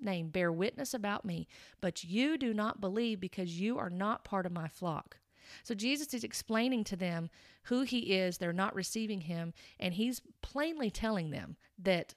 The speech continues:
you're not part of my flock. That's the reason why you're not listening. That's the reason why you're not understanding, because you're not part of my flock. One of the, one of the many sobering and scary passages that we can read, that it seems subtle, but it is, it's rather sobering when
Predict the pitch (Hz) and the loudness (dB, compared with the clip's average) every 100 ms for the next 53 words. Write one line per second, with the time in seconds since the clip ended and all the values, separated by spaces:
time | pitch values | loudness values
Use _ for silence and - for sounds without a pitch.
0 | _ 175 208 285 285 277 262 226 - 254 | _ -2 0 2 0 0 2 0 0 -2
1 | - - - 214 - 277 247 226 220 202 | -2 -6 2 2 2 0 0 2 0 -2
2 | 190 185 180 180 185 - 254 262 196 - | -4 -4 -4 2 2 2 0 0 0 -2
3 | 180 175 202 220 202 185 175 175 - 175 | -2 -2 -2 0 0 0 -2 -2 -2 -4
4 | 165 - 202 226 170 185 - - - - | -6 -2 -2 -2 -4 -10 -16 -20 -20 -6
5 | 202 196 190 233 220 - 180 170 170 165 | -2 -2 0 0 -2 -2 -4 -4 -4 -6
6 | - 170 156 - - - - - 208 214 | -4 -4 -4 -12 -20 -20 -20 -2 2 2
7 | 180 160 - - 240 202 185 208 254 190 | 2 -4 -8 0 2 4 4 4 4 4
8 | - 190 175 170 170 165 185 175 175 165 | 2 2 4 2 0 -2 0 0 0 -2
9 | 165 170 165 156 - - - 185 180 175 | -2 -2 -2 -2 -4 -6 -16 -4 -2 0
10 | 170 175 202 175 160 - - - - 190 | -2 2 2 0 -4 -14 -20 -20 0 0
11 | - 202 - 247 233 - 240 220 185 170 | 2 -2 2 4 4 4 4 6 4 0
12 | - - - 190 190 - 190 196 214 - | -6 -20 -2 2 2 4 4 4 2 0
13 | - 202 - 196 202 190 - 190 196 175 | -4 -6 0 2 2 2 4 4 4 0
14 | 160 175 233 180 | -4 -6 -2 -2